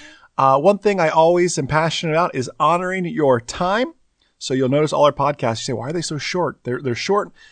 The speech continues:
they're to the point, 'cause I wanna honor your time, and we'll just produce more of them. Uh, so what we'll do, let's dive into it here. Let's start, uh, let's do three questions today.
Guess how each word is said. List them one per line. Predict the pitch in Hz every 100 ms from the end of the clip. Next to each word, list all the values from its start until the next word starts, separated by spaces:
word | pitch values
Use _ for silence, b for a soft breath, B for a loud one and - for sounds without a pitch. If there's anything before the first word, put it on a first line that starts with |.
| b
they're | 135
to | 123
the | 131
point, | 131 117 -
'cause | -
I | 120
wanna | 120 131
honor | 131 131 127 123
your | - 117 120 120 -
time, | - 123 107 104
and | 101 B B B
we'll | -
just | 123 117
produce | 120 117 -
more | 123 120
of | 107
them. | 101 90 B B B B -
Uh, | 113
so | 104
what | -
we'll | 117
do, | 117 107
let's | 139 170 151
dive | 135 135 139 135
into | 139 143 139 - 139
it | 131
here. | - 143 131
Let's | 127 143 -
start, | - 156 147 147 156
uh, |
let's | 190 -
do | 330
three | 262 233
questions | 147 117 113 -
today. | 110 -